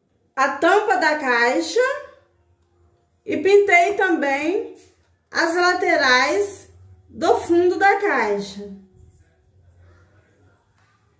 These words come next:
Eu usei a tinta de tecido,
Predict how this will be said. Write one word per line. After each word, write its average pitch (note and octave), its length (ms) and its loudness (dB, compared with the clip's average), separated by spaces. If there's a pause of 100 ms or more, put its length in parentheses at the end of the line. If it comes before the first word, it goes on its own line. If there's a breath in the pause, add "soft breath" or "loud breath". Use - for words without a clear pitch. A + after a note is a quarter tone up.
Eu F#4+ 300 2
usei D4+ 640 2
a D4+ 200 -6
tinta G4+ 460 0
de - 120 -10
tecido, D4+ 1160 0